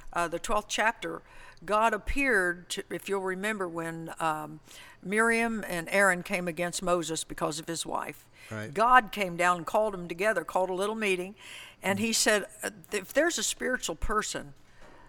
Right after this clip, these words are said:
Speaker 1: among you, I'll speak to him or her
Speaker 2: Right.
Speaker 1: in their sleep through dreams." And he said, "And I'll make myself known, or they'll see me in visions."
Speaker 2: Hmm.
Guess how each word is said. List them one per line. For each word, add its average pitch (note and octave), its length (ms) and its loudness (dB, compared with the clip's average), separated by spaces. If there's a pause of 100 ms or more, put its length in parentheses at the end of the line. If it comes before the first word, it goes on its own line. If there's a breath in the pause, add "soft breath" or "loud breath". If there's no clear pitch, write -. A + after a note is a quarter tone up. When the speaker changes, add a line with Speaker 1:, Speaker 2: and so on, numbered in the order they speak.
(120)
Speaker 1:
among A3+ 320 4
you, E3+ 320 0
I'll B3+ 180 6
speak - 360 -4
to D#3+ 60 -8
him D#3 360 -6 (440 soft breath)
or F3+ 140 0
her E3+ 400 2 (220)
Speaker 2:
Right. A2 280 -6 (280)
Speaker 1:
in G3 160 0
their G#3+ 120 6
sleep A#3+ 420 2
through B3+ 180 0
dreams." D#4 640 -2 (520 soft breath)
And G#3 140 2
he A#3 80 2
said, A3 240 2
"And G3+ 100 0
I'll G#3 140 10
make C4 260 4
myself A3 540 2
known, F#3+ 540 2
or E3+ 200 -2
they'll D#3+ 180 -2
see A#3 280 -4
me D3 200 -6
in D3 180 -8
visions." D3+ 640 -6
Speaker 2:
Hmm. B2+ 200 -8